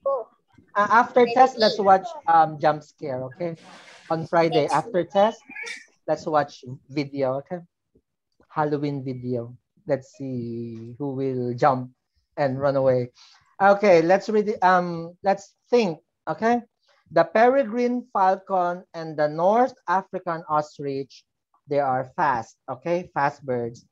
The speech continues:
Speaker 2: The peregrine falcon is the fastest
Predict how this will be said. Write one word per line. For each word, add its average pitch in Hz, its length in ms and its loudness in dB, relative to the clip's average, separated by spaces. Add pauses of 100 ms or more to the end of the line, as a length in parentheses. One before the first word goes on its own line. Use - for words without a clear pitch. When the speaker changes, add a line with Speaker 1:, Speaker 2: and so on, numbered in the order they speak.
(480)
Speaker 2:
The 147 120 0
peregrine 190 840 -2 (300)
falcon 226 600 0
is 165 380 -8
the 151 320 0
fastest 196 640 0